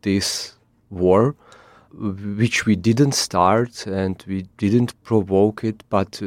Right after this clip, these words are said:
now we have to deal with it. And, uh, our leadership, uh, in our country, it's, like, extremely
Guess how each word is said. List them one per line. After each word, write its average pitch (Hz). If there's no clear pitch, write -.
now 110
we 113
have 107
to 113
deal 101
with 113
it. 147
And, 104
uh, 101
our 98
leadership, 135
uh, 107
in 98
our 101
country, 107
it's, -
like, -
extremely 104